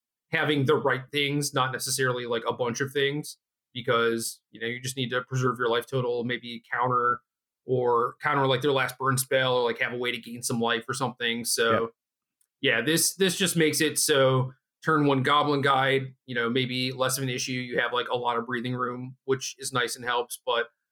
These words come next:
Speaker 1: I'm definitely worried about the Ephemerate type of stuff when you start looking at, like, creature-based matchups where it's like, this, this just kinda, like, locks the other person out, you know?
Speaker 2: Really does. I mean, you've done some work to get to that point and used some resources,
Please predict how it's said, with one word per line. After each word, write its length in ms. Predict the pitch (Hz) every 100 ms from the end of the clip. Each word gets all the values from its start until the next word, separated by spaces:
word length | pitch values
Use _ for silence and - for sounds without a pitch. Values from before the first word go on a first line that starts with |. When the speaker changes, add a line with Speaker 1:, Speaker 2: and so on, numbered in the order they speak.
| _ 143
Speaker 1:
I'm 140 | 156
definitely 360 | 156 - 196 151
worried 320 | 156 160 151
about 520 | 139 135 131 127 127 - _ _ _ -
the 120 | 147
Ephemerate 560 | 143 156 160 147 147 139
type 240 | 139 139
of 120 | 139 131
stuff 400 | - 131 - -
when 320 | 139 139 127
you 80 | 123
start 340 | 131 131 117 123
looking 320 | 127 131 123
at, 160 | 117
like, 220 | 117 113 - _ _ -
creature-based 960 | 131 131 135 127 127 - 120 120 -
matchups 480 | 120 117 135 135 131
where 160 | 131 123
it's 180 | 113 -
like, 180 | 123 156
this, 180 | 170 -
this 160 | 185 170
just 160 | 131 -
kinda, 160 | 123
like, 140 | 110 110
locks 240 | 113 113 -
the 80 | 117
other 120 | 104
person 260 | 107 104 110
out, 180 | 110 110 _
you 160 | 113
know? 60 | 113 _ _ _ _ _ _ _ _
Speaker 2:
Really 360 | 123 143 175 160
does. 440 | 143 143 147 123
I 160 | - 117
mean, 220 | 120 113
you've 160 | 110 98
done 380 | 127 117 113 98
some 360 | - 127 131
work 420 | 123 120 117 - -
to 100 | 107
get 200 | 110 -
to 80 |
that 200 | 101 101
point 320 | - 104 104 110
and 140 | 98
used 280 | 101 92 -
some 220 | 110 92
resources, 800 | 98 95 104 87 - 92 87